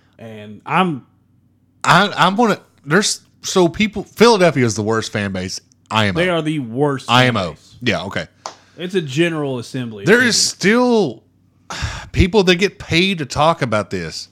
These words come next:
Speaker 2: on E S P N and on The Athletic and on all the Yahoo Sports and all that stuff that are still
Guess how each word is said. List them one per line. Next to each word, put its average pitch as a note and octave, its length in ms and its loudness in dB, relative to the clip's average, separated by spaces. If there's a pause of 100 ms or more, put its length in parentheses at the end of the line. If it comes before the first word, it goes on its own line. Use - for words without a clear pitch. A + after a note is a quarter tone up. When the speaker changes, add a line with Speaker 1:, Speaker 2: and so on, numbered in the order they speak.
(640)
Speaker 2:
on D#3 260 6
E D#3 200 2
S C#3+ 160 0
P C3+ 320 -2
N A2 140 -2
and A2 100 -4
on D3 500 0
The A#2+ 100 -4
Athletic A#2+ 680 0
and G#2+ 100 -4
on C#3 500 -2 (440)
all C3+ 180 4
the C3 100 2
Yahoo B2+ 440 4
Sports A#2+ 340 -2
and A#2+ 60 -4
all A2+ 60 -6
that A2+ 60 -6
stuff G2+ 200 -8 (360)
that D#3 180 4
are D#3 80 0
still F3+ 560 0